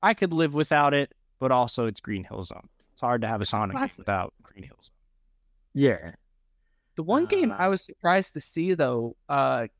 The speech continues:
Speaker 2: get a new game was Prince of Persia. I feel
Speaker 3: That,
Speaker 2: like they
Speaker 3: that
Speaker 2: haven't
Speaker 3: was, that was next on my list to talk about.
Speaker 2: I, I haven't, you know, seen or heard of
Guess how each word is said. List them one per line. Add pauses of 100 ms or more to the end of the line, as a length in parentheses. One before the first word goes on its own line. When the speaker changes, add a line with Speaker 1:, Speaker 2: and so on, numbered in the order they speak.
(160)
Speaker 2:
get
a
new
game
was
Prince
of
Persia. (680)
I
feel
Speaker 3:
That,
Speaker 2:
like
they
Speaker 3:
that
Speaker 2:
haven't
Speaker 3:
was, (440)
that
was
next
on
my
list (260)
to
talk
about. (440)
Speaker 2:
I,
I
haven't, (280)
you
know,
seen
or
heard
of